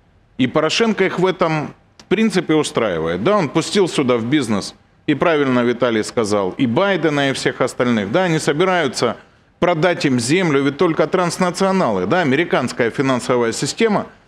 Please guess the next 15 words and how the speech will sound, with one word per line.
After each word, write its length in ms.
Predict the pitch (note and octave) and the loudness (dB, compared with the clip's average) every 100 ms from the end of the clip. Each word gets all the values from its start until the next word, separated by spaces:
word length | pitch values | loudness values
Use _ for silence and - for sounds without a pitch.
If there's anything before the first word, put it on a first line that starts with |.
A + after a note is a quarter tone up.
| _ | _
способна 540 | - E3 D#3 G3+ F3 | -4 -2 0 0 0
вложить 340 | F3 E3+ D#3 D#3 | 2 0 0 -2
сюда 260 | F3+ D#3 | -2 0
деньги. 400 | F3 D3+ G#2 D#2 - _ - | 0 0 -2 -4 -10 _ -4
Он 180 | D#3 | -2
устраивает. 540 | F3 - F3+ D3+ A2 G2+ | -2 -2 0 2 0 0
Но 80 | C#3 | 0
вы 80 | |
представляете, 600 | D3 D#3 - F#3+ A3 G3 - | 0 -2 0 2 2 0 -2
как 260 | D#3+ C#3+ | -2 0
даже 280 | B2+ C#3+ D#3 - | 0 0 -2 -2
их 320 | D#3 A#2+ - - _ _ _ - | -2 -2 -4 -12 _ _ _ -4
надо 300 | A#2 C#3 A#2 | 0 0 0
было 280 | G#2+ A2 G#2 | 2 0 0
достать, 560 | F#2 G#2+ - F3+ F#3+ | -2 -2 -2 -2 -2